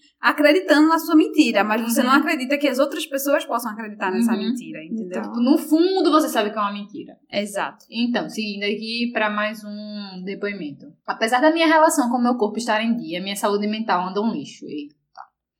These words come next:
Speaker 2: <laughs> Eu odeio a minha personalidade a maior parte do tempo, e isso é algo muito recente na minha vida. Só depois de alguns acontecimentos é que eu me vi finalmente tendo que me deparar com as consequências negativas de ser eu.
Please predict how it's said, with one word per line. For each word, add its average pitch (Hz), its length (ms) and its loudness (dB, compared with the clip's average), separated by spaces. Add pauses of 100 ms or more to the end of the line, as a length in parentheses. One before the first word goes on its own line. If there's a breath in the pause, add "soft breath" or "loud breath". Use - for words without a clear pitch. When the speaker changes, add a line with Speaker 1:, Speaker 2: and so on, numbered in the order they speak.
(140)
Speaker 2:
<laughs> - 760 -14
Eu 233 160 4
odeio 247 400 6
a - 20 6
minha 302 180 6
personalidade 254 680 2
a 214 40 2
maior 214 320 0
parte 247 240 4
do 294 140 2
tempo, 170 360 -10
e 220 160 -8
isso 240 140 -6
é 220 60 4
algo 196 280 2
muito 214 380 0
recente 262 380 -2
na 202 140 -8
minha 220 220 -6
vida. 156 260 -8 (520 soft breath)
Só 233 180 0
depois 294 280 4
de 330 60 4
alguns 277 220 4
acontecimentos 240 800 -2
é 220 100 -4
que 226 80 -8
eu 220 60 0
me 233 140 4
vi 214 140 -2
finalmente 220 640 0
tendo 202 200 -4
que 220 120 -8
me 208 100 -6
deparar 208 640 0
com - 100 -8
as 208 120 -6
consequências 240 500 -4
negativas 220 560 -2
de 202 100 -8
ser 240 220 -6
eu. 151 200 -4